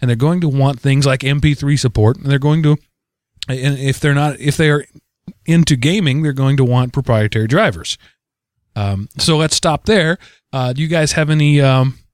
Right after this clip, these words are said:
uh, there was one in the forum, on Seth's forum, that the, the guy said it was Fedora based and had all that stuff. You, anybody, either of you remember that off the top of your head?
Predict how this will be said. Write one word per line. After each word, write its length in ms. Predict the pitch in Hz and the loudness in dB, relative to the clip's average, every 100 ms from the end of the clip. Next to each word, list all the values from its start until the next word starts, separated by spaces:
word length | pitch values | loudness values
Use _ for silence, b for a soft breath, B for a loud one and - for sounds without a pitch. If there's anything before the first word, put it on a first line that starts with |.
| _ | _
uh, 60 | 147 | -4
there 200 | 143 190 | 0 2
was 180 | 190 165 | 2 0
one 260 | 220 320 | -2 -2
in 160 | 277 220 | 0 2
the 200 | 208 185 | 2 2
forum, 600 | - - 269 208 143 135 - - | -2 -4 0 2 2 -2 -6 -6
on 200 | 151 151 | -4 -2
Seth's 320 | - 180 - | -2 -2 -4
forum, 380 | - 185 156 135 | -2 0 2 2
that 280 | 131 123 135 | 0 -2 -2
the, 240 | 131 120 | -2 -2
the 180 | 123 131 | -4 -2
guy 220 | 131 139 | 0 0
said 160 | 135 135 | 0 0
it 40 | |
was 120 | 120 - | -2 -4
Fedora 440 | 147 156 202 190 | -2 2 2 4
based 320 | 175 165 160 | 2 0 -2
and 120 | 131 120 | -6 -4
had 180 | 156 | -2
all 120 | 127 104 | 0 0
that 160 | 95 - | -4 -6
stuff. 280 | 101 87 131 | -10 -8 -8
You, 120 | 143 | -6
anybody, 340 | 170 175 180 175 | -4 -4 -2 0
either 160 | 190 | 2
of 60 | 185 | 4
you 160 | 180 | 4
remember 320 | 156 160 170 160 | 4 2 2 2
that 160 | 156 | 2
off 120 | 151 | 0
the 60 | - | 0
top 120 | 160 | -2
of 20 | 156 | 0
your 120 | 156 | 0
head? 220 | 156 | 0